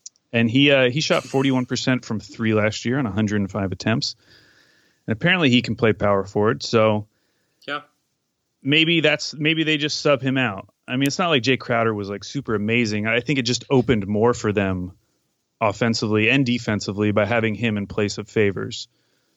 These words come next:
Speaker 2: Niang played with Deontay Burton at Iowa State.
Speaker 1: Yeah, Iowa State's crazy, and that's where Horton Tucker's from, right?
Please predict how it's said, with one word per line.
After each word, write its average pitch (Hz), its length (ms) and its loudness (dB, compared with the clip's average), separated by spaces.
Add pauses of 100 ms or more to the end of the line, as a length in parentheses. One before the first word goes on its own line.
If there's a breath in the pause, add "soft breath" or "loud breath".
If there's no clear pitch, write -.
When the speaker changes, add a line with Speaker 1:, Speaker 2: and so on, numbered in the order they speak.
(400)
Speaker 2:
Niang 143 320 -8
played 123 220 -8
with 107 200 -16
Deontay 110 380 -12
Burton 107 260 -8
at 101 140 -12
Iowa 101 220 -10
State. - 360 -16 (1300)
Speaker 1:
Yeah, 131 260 4
Iowa 135 260 0
State's - 300 -4
crazy, 147 340 0
and 123 80 0
that's 175 160 -2
where 190 100 4
Horton 247 240 2
Tucker's 285 320 -2
from, 143 200 -4
right? 233 260 -4